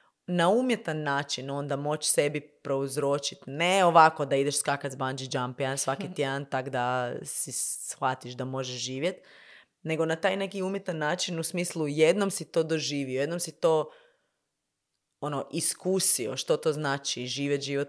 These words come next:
Speaker 1: punim plućima i to je najčešće bilo u nekakvoj avanturi ili u nekakvom riziku i ono, moć, moć se vratit tom osjećaju
Speaker 2: Mm.
Speaker 1: u bilo kojem trenutku. I da sad kad sjedimo tu i znamo da nam se neće ništa dogodit, da opet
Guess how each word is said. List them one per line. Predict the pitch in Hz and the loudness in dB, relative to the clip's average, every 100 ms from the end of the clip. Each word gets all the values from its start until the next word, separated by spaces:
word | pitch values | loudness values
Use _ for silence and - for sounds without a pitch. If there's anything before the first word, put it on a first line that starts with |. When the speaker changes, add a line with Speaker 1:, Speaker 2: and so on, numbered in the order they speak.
| - | -6
Speaker 1:
punim | 143 139 | -8 -8
plućima | - 127 117 - 120 135 156 - | -6 -8 -6 -8 -6 -4 -4 -4
i | - | -2
to | - 156 | 0 2
je | |
najčešće | 147 147 156 - - | 0 -2 -2 -4 -4
bilo | 123 135 127 | -2 0 0
u | 131 | -2
nekakvoj | 131 127 - 120 | -6 -6 -4 -2
avanturi | 120 123 - 135 127 127 131 127 | -4 -8 -8 -6 -4 -4 -4 -4
ili | 123 123 | -4 -6
u | |
nekakvom | 127 127 - - 123 123 | -6 -8 -12 -10 -8 -6
riziku | 135 135 131 139 - 196 208 - - - | -6 -4 -6 -6 -6 -6 -6 -18 -20 -2
i | 180 | 0
ono, | 175 147 | 2 0
moć, | 151 165 185 - - | 0 0 2 -2 -4
moć | 156 156 175 | -2 0 0
se | - 170 | 2 2
vratit | 151 143 151 139 - | 6 6 4 -4 -6
tom | 139 139 | -4 -2
osjećaju | 131 131 - - - 110 110 | -4 -4 -6 -6 -4 -4 -4
Speaker 2:
Mm. | - 196 196 | -6 -10 -8
Speaker 1:
u | |
bilo | 143 156 151 | -2 2 2
kojem | - 117 131 | 0 -8 -8
trenutku. | 123 127 127 - - - - - | -10 -8 -10 -12 -14 -14 -16 -8
I | - | 0
da | 147 | 2
sad | 139 - 165 180 | 4 6 6 6
kad | - 170 | 0 0
sjedimo | - 151 143 143 127 127 | 2 4 4 2 -2 -4
tu | - 135 143 151 165 | -4 -4 -2 0 0
i | 151 | -2
znamo | 127 151 170 139 | 2 2 4 0
da | 131 | -2
nam | 131 | -4
se | - | -8
neće | 131 131 147 | -8 -8 -8
ništa | 143 143 | -10 -8
dogodit, | 139 131 123 156 165 - - - | -8 -4 -4 -4 -8 -16 -20 6
da | 151 | 6
opet | 160 - - | 6 2 -10